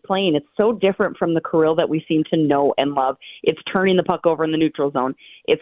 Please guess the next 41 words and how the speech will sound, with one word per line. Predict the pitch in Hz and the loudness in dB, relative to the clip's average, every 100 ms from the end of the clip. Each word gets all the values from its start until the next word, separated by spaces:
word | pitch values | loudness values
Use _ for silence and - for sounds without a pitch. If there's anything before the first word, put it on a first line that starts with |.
| - | -4
kind | 185 190 | -2 -2
of | 170 | 0
missing | 165 165 220 202 | -2 0 0 0
a | |
little | 185 170 175 | 0 0 2
bit | 170 180 | 2 0
of | 175 | 0
that | 170 - | -2 -2
work | 147 247 175 | -2 -2 -2
ethic. | 151 156 | -6 -4
Nobody | 202 285 302 208 | -4 -2 -2 -2
works | 185 175 - - | -2 -4 -6 -8
harder | 185 196 156 | -6 -4 -4
than | 147 | -6
Kirill | - 156 151 | -2 -2 -2
Kaprizov. | - 175 196 147 147 - - - | -4 -2 0 -2 -4 -12 -20 -6
And | - | -2
not | 277 311 | -2 -2
to | 240 | 0
say | 202 | 2
that | 175 | 2
he | 160 | 0
hasn't | 165 160 113 | -2 -2 -4
necessarily | 151 170 156 156 | -2 0 2 2
been | 151 | 0
working | 143 156 175 170 | 0 0 0 -6
hard. | 156 151 180 - - - | -4 -2 -4 -8 -20 -2
It | 226 220 | -2 0
just | 226 220 | -2 -2
looks | 156 170 175 - 160 - | -4 -2 -2 -8 -12 -2
different. | 156 - 107 120 | -2 -2 -10 -4
He | 180 | -2
looks | 160 202 - - | 0 -2 -4 -6
kind | 254 | -2
of | 247 | 0
deflated. | 185 - 156 165 147 135 | -2 -2 0 2 2 0
He | 156 | 0
doesn't | 180 254 | -2 0
really | 269 247 | 0 0
even | 220 | 0
look | 185 | -2